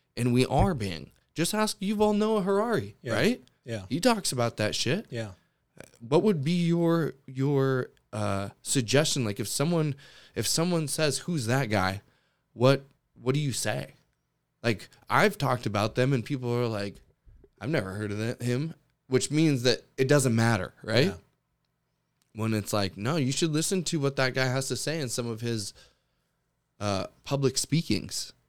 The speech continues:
Speaker 2: Yeah,
Speaker 1: Y-
Speaker 2: well, that, that's what I, that's what I say. I mean, it's their words, and you can look, you can still look them up.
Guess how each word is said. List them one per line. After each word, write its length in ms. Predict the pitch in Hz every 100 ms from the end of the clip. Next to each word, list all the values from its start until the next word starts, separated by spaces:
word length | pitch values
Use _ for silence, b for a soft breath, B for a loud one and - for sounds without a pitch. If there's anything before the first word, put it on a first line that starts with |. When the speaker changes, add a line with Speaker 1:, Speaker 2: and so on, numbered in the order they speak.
| _ _ _ _ _ _ _ -
Speaker 2:
Yeah, 120 | 170
Speaker 1:
Y- 40 |
Speaker 2:
well, 100 | 147
that, 120 | 156 -
that's 260 | 143 135
what 100 | 147
I, 100 | 131 110 120
that's 200 | 139 139
what 100 | 131
I 40 |
say. 280 | 110 156 139
I 80 | 117
mean, 160 | 120
it's 140 | 120 -
their 260 | 143 139
words, 440 | 113 127 151 98 107
and 140 | 139
you 120 | 147
can 180 | 143 151
look, 140 | 160 -
you 260 | 110 131 156
can 140 | 190
still 300 | 156 - 202
look 160 | 185 170
them 180 | 156 139
up. 240 | 143 -